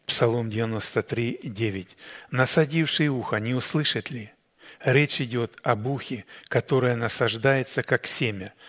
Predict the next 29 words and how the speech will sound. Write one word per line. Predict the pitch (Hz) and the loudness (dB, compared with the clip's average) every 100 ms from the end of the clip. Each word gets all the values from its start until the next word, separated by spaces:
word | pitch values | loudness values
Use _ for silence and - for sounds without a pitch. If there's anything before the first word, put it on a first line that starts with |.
| - | -4
как | - 135 147 | 2 4 4
растение, | 143 - - 131 104 98 117 - - - - - | 2 0 -2 -4 -4 -8 -12 -16 -20 -20 -10 -2
а | - | 2
потом | 143 - 175 160 | 2 2 2 4
растет, | 151 - - 117 104 _ - - - - | 4 0 -2 -4 -6 _ -20 -20 -20 -2
и | 147 | 0
когда | - 139 135 143 | 4 4 6 2
оно | 135 | 2
вырастет, | 120 135 156 113 - 117 - _ - - - | 0 2 4 2 -2 -8 -10 _ -20 -10 0
только | 139 131 127 127 | 2 4 2 2
тогда | - 117 110 139 | 2 0 4 2
может | 143 120 107 117 | 2 -2 -2 -2
слышать. | - 123 117 - 101 - - - _ | -2 0 0 -2 -4 -10 -20 -20 _
То | - 139 | 2 4
есть | 127 - | 4 2
не | 143 | 0
сразу | - 151 165 123 117 | 4 4 4 2 -2
человек | - 110 113 127 - - - - - | 0 2 2 0 -2 -8 -20 -20 -10
может | 123 120 104 123 | -4 -2 -2 -2
слышать. | - 156 147 120 98 _ - - - - - - - - - | 0 2 2 -2 -6 _ -20 -20 -20 -20 -20 -20 -20 -8 2
Как | 139 147 | 2 2
мы | 131 | -2
с | - | 0
вами | 127 120 113 | 2 2 0
уже | 113 101 110 | -4 -2 0
говорили, | 113 110 127 113 110 220 | 0 2 2 0 -4 -2
ягненок | 120 113 127 131 127 - - _ _ _ - _ _ | 0 0 0 0 -2 -4 -10 _ _ _ -20 _ _
не | 135 135 | -4 2
может | 156 127 101 | 2 2 -2